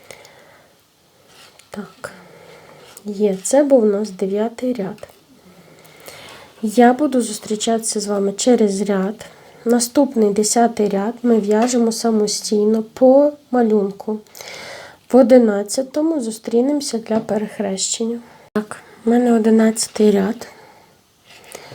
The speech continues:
Е, перехрещення, лицьові з виворотніми. Лицьові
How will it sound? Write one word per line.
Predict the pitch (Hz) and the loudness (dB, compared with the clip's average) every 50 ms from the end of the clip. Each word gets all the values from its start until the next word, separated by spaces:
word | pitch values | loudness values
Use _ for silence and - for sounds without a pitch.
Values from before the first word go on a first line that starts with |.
| - - - 151 151 - - _ - - - - - - - - - - - - - - - - - - - - - - - - - - - - - | -20 -18 -18 -18 -18 -20 -20 _ -20 -20 -20 -20 -20 -20 -20 -20 -20 -20 -20 -20 -20 -20 -18 -18 -18 -18 -18 -18 -18 -18 -18 -18 -18 -20 -16 -2 2
Е, | 285 285 277 277 277 277 277 - | 4 6 6 6 4 2 0 2
перехрещення, | - 247 247 240 240 - - 247 254 277 277 - - - 294 294 311 320 302 311 - - - - - - - - - - - | 4 4 4 4 2 2 2 4 4 4 4 2 2 2 2 2 2 2 2 0 -4 -10 -20 -20 -20 -20 -20 -20 -20 -20 -8
лицьові | - 208 220 247 262 254 - - - 240 220 202 196 208 208 220 240 262 302 311 - - - - | -2 2 4 4 4 4 0 0 0 0 0 0 -2 0 2 2 2 0 0 -6 -10 -20 -18 -10
з | 233 220 | -6 0
виворотніми. | 220 254 254 226 214 214 202 196 190 - 190 190 190 190 190 190 - _ _ _ _ _ _ _ _ _ - _ - - _ _ - | 2 4 4 4 2 0 -2 -2 -6 -8 -8 -8 -8 -8 -10 -12 -16 _ _ _ _ _ _ _ _ _ -20 _ -20 -20 _ _ -4
Лицьові | 214 214 208 208 - - 226 214 208 208 214 214 226 247 269 | -2 -2 -2 -2 -6 -4 -2 -2 -2 0 0 2 2 2 0